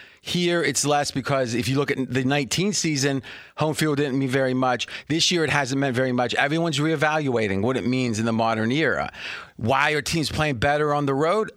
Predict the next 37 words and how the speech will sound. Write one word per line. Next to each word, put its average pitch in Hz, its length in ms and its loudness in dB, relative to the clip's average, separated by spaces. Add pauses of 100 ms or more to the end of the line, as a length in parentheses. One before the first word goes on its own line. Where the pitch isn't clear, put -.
(160)
The 123 80 -4
travel's 147 580 0
easier. 170 540 0
There's 127 200 0
a 123 40 -2
bunch 139 300 0
of 117 80 0
reasons. 92 440 -2 (400)
But 135 300 0 (300)
they 135 260 0
are 117 480 2
statistically. 107 960 -2 (200)
So - 140 -2
let's 170 180 0
say 196 120 0
two 190 220 0
and 180 80 2
a 165 40 2
half 160 240 0
would 160 100 0
have 139 60 -2
been 143 120 0
the 139 80 2
line 139 240 0
if 131 80 -2
the 123 100 -4
Packers 139 440 0
and 123 80 0
the 120 60 -2
Cardinals 123 400 0
were 117 80 0
exactly 135 520 0
the 113 80 -2
same 104 360 0 (440)
quality 127 500 0
team. 110 360 -2 (540)
Okay, 117 320 0